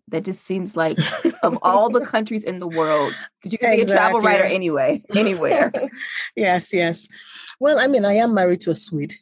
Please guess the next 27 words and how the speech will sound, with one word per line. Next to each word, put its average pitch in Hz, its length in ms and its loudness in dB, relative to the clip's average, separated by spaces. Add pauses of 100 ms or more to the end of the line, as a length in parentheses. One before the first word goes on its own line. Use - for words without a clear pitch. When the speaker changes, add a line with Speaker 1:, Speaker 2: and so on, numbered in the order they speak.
(100)
Speaker 2:
That's 170 220 -2
why, 156 340 -4 (140)
you 160 120 0
know, 156 140 -2 (100)
uh, 196 240 -6 (240)
but, 190 260 0 (240)
but 196 140 0
that 285 180 0
is 226 100 -2
also 202 460 2
why, 160 440 2
and 190 120 2
I 180 100 4
love 196 300 2
that 214 140 2
you 175 100 2
say 165 320 0
that, 185 300 0 (280)
of 185 180 0
all 208 240 2
the 196 120 0
places 165 460 2
in 160 120 2
the 156 100 2
world, 156 280 0
why 160 160 2
Sweden 165 480 0